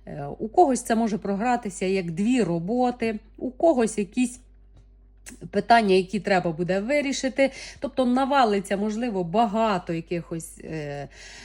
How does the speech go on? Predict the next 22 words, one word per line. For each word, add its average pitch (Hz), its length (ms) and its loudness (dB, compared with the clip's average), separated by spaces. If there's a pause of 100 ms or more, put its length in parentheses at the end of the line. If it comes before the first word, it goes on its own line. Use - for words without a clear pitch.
(220)
ем, - 500 -10 (760)
труднощів, 302 800 2
яких, 247 400 -4
які 247 300 2
потрібно 247 580 0
вирішити 196 600 0
в 170 40 -6
цей 180 260 -2
день. 156 360 -6
І 254 100 -4
ви 302 100 0
будете 247 380 -2
пробувати 190 640 0
встигнути 180 800 -2
і 214 100 -2
там, 185 440 0
і 202 100 -2
там, 180 380 0
і 196 120 -2
туди, 180 420 0
і 170 60 -2
туди. 285 460 2